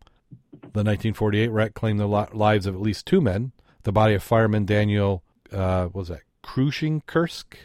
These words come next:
who recovered a day later by State Trooper Edward T. Beneski, who found the body in forty feet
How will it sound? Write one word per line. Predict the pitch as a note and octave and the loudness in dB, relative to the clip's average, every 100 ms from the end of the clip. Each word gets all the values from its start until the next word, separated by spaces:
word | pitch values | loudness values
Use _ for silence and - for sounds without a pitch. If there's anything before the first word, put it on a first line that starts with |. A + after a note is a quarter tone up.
| _ _ | _ _
who | - | -2
recovered | A2 - A#2+ A2 G#2+ G2 - _ - | 0 2 2 2 -2 -6 -20 _ -6
a | |
day | G2 A2 G#2+ | 0 2 2
later | G#2+ G#2+ G2 | 2 2 2
by | G2+ | 0
State | - G#2+ G#2 _ | -2 -4 -4 _
Trooper | - G#2 - G2 - | -10 -8 -4 -4 -2
Edward | G2+ F#2+ G2 E2+ - | -4 -2 -2 -4 -10
T. | - G2 F#2+ F2+ _ | -4 -2 -2 -6 _
Beneski, | - G2 G2 - G2 F2 | -4 -2 -2 -4 -6 -4
who | F#2 | -6
found | - F#2+ F#2 F#2 E2+ | -4 -2 0 -2 -4
the | |
body | F2 F#2 F#2 | -2 0 0
in | F2+ | -4
forty | - F#2+ F#2 | -4 -6 -6
feet | - G2+ F#2+ | -6 -8 -8